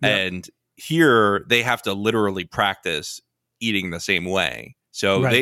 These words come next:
Speaker 2: they, we, we are being told just through actions
Speaker 1: There's
Speaker 2: that
Speaker 1: a little di-, yeah, variances
Speaker 2: yeah, something's
Speaker 1: between
Speaker 2: wrong.
Speaker 1: them. And this Day wears earrings.
Speaker 2: Yeah.
Speaker 1: So, you know, again, marking him as being a, a,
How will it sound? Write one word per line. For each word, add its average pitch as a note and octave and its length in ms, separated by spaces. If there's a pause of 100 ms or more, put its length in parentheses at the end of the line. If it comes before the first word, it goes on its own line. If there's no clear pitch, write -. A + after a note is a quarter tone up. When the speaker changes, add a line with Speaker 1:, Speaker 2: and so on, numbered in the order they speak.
(140)
Speaker 2:
they, - 40
we, C3 300
we D3 180
are B2 160
being B2 300
told G2+ 540
just - 260
through G#2 180
actions D#2 800
Speaker 1:
There's F2 200
Speaker 2:
that B2+ 60
Speaker 1:
a - 20
little D3 880
di-, C3+ 180
yeah, C3 220
variances C3 480
Speaker 2:
yeah, C#3+ 40
something's A#2 260
Speaker 1:
between G2+ 120
Speaker 2:
wrong. C2+ 220
Speaker 1:
them. - 180 (340)
And D#3+ 200
this B3 180
Day G3+ 220
wears D#3+ 380
earrings. G#2+ 760 (540)
Speaker 2:
Yeah. G#2 340 (520)
Speaker 1:
So, C3 600
you C3+ 120
know, C3 120
again, C3 400
marking C3+ 480
him C3 160
as B2 180
being B2+ 320
a, A#2 120
a, C3+ 220